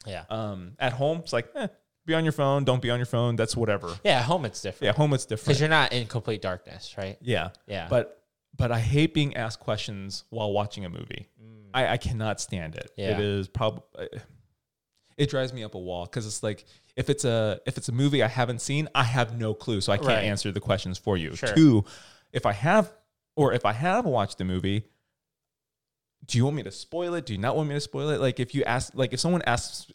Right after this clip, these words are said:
Speaker 2: asks me a, like, a direct question on, like, you know, "Why did this happen?" It's like, I, I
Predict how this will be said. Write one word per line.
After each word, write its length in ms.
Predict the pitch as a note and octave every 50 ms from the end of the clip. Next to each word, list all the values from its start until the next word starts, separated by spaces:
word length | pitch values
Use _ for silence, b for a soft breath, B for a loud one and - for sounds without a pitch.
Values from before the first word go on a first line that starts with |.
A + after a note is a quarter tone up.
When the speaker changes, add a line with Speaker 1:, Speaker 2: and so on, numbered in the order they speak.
| _
Speaker 2:
asks 380 | - A#2 A#2 A#2+ - - - -
me 260 | B2 A2+ - G2 G#2
a, 40 | F2 F#2+
like, 140 | G2 F#2+ F#2
a 60 | G2+
direct 440 | A2+ G2 A#2 A#2 G#2+ A2 A#2+ A#2+ -
question 320 | - A#2+ G#2+ - - A#2
on, 120 | G#2 G2+ G2
like, 160 | F#2 F2+ - b b b b b b b b b
you 80 | - C#3+
know, 80 | A#2+ G2+
"Why 220 | D#2+ A2+ A#2+ C3
did 120 | B2+ B2
this 140 | A2 A2 G#2+
happen?" 340 | - A2+ G#2+ A2 - D3 D3+
It's 140 | D#3 C3+ -
like, 240 | - A#2 A2 A2 - _ _ _ _ _ _ _ _ _ _ _ _ _ _ _ _ _ _ _ _ _ _ _ _ _ -
I, 140 | - C#3 - -
I 80 | D3+